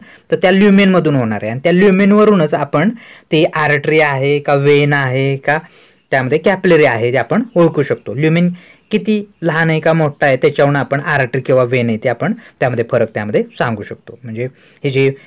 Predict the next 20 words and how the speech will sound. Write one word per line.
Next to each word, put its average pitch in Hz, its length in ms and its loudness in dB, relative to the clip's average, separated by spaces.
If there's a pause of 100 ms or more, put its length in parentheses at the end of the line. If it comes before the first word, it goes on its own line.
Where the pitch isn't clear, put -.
(220)
आत्ताच 131 260 -2
आपण 139 180 -4
पाहिलं 180 260 0
की - 120 0
आर्टरीचा 135 560 -2
जो 147 180 0
ल्युमेन 151 440 2
आहे 117 300 -2
तो 208 340 -2 (300)
थोडा 139 240 0 (320)
लहान 175 300 2
असतो, 120 280 -6
तर 135 280 -2 (180)
व्हेनचा 151 420 2
ल्युमेन 113 340 0
हा 175 140 -6 (160)
मोठा 165 300 -2
असतो. - 240 -6
त्या 143 80 0
ल्युमेन 156 420 0